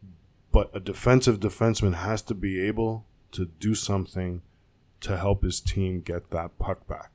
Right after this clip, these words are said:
So that is what I would look for, for defensive guys right now. Vlasic is probably the mold.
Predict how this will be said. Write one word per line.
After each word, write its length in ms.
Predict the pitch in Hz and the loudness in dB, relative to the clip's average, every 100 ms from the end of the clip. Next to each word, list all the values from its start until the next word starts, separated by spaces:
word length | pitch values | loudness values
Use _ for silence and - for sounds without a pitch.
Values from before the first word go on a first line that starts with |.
| - | -6
So 580 | - - 95 87 82 - | 2 4 4 0 -4 -2
that 220 | 107 110 | 2 4
is 180 | 110 92 | 4 2
what 200 | 92 95 | 0 0
I 100 | 92 | 2
would 220 | 87 90 - _ _ _ _ _ _ | 0 -2 -4 _ _ _ _ _ _
look 400 | 95 98 117 120 | -2 6 6 4
for, 500 | - - 92 82 80 - _ _ _ | -2 0 2 2 -6 -14 _ _ _
for 240 | - - 101 | -14 -4 -2
defensive 600 | 95 - 104 101 92 78 | -2 0 0 0 -4 -6
guys 360 | 90 82 82 | -10 -8 -8
right 180 | 87 82 | -8 -8
now. 280 | 90 85 - - - - _ _ _ _ - | -10 -14 -18 -20 -20 -20 _ _ _ _ 6
Vlasic 400 | 135 175 175 147 | 10 10 10 2
is 100 | 127 | 6
probably 440 | 123 117 113 107 | 8 8 6 2
the 120 | 101 | 0
mold. 440 | 104 95 82 - | 2 0 -2 -10